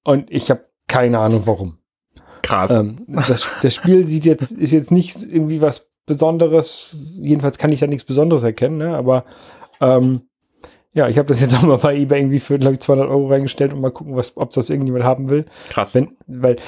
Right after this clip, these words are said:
Speaker 1: mir ist es egal, wie viel Geld ich dafür bekomme, weil, ähm, ich wollte, will halt nur das Paket irgendwie mit, äh, querfinanzieren, ne? Ähm, und
Speaker 2: Meistens sind ja aber auch die teuren, sehr seltenen Spiele nicht gut,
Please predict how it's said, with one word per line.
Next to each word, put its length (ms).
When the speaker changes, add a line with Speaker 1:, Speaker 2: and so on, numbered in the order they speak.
Speaker 1:
mir 200
ist 100
es 120
egal, 300
wie 80
viel 100
Geld 180
ich 80
dafür 200
bekomme, 500
weil, 340
ähm, 320
ich 460
wollte, 420
will 140
halt 120
nur 120
das 100
Paket 320
irgendwie 240
mit, 440
äh, 180
querfinanzieren, 680
ne? 120
Ähm, 400
und 460
Speaker 2:
Meistens 380
sind 140
ja 80
aber 120
auch 100
die 140
teuren, 560
sehr 300
seltenen 540
Spiele 500
nicht 460
gut, 380